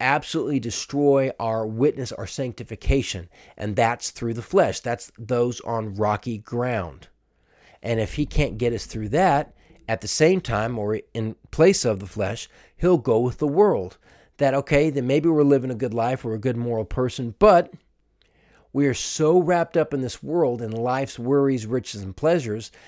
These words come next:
that we have no view of, no appreciation of, no anticipation of the life to come.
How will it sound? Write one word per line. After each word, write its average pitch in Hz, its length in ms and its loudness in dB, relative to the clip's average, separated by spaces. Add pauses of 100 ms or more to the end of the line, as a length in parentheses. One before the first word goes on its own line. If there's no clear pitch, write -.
(220)
that 139 120 2
we 147 160 4
have 127 180 2
no 135 360 4
view 143 440 2
of, 123 280 0
no 127 220 0
appreciation 147 920 0
of, 117 120 -2
no 131 220 -2
anticipation 131 1000 -6
of 110 340 -2 (320)
the 131 100 0
life 123 400 0
to - 60 -10
come. 131 500 0